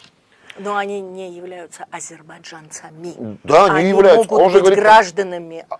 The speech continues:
Speaker 2: да,
Speaker 1: Были.
Speaker 2: но он говорит
Speaker 1: Вот.
Speaker 2: азербайджанцы, он не говорит
Speaker 1: Вот о
Speaker 2: гра-,
Speaker 1: чём
Speaker 2: да.
Speaker 1: речь.
Speaker 2: И вот Путин опять закрывает на это глаза,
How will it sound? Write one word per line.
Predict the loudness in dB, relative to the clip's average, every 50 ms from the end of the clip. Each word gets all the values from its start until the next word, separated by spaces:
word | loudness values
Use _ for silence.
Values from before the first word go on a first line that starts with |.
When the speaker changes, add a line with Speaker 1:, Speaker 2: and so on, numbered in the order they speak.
| _ _ -8
Speaker 2:
да, | -2 2 2 4
Speaker 1:
Были. | 2 2 0
Speaker 2:
но | 0 2 2 4
он | 4
говорит | 4 4 4 4
Speaker 1:
Вот. | 2 2
Speaker 2:
азербайджанцы, | 2 4 4 4 4 4 4 2 2 2 0 -2 0 0
он | 0 0
не | -2 2
говорит | 4 4 4 4
Speaker 1:
Вот | 4
о | 2
Speaker 2:
гра-, | 0 0
Speaker 1:
чём | -2 -6 -4 -4
Speaker 2:
да. | -4 -4
Speaker 1:
речь. | -4 -8 -14 -18 -20 -20 -20 -20 -20 _ _ _ _ _
Speaker 2:
И | -8 -4
вот | -2 -2 -2 -4
Путин | -6 -8 -6 -8 -10 -12 -12 _ _ _ _ _ _ _ _ _ 0
опять | 0 0 2 0 -4 -4 -4
закрывает | -8 -8 -8 -6 -4 -4 -4 -4 -6
на | -10
это | -12 -12 -12
глаза, | -10 -10 -10 -10 -10 -12 -16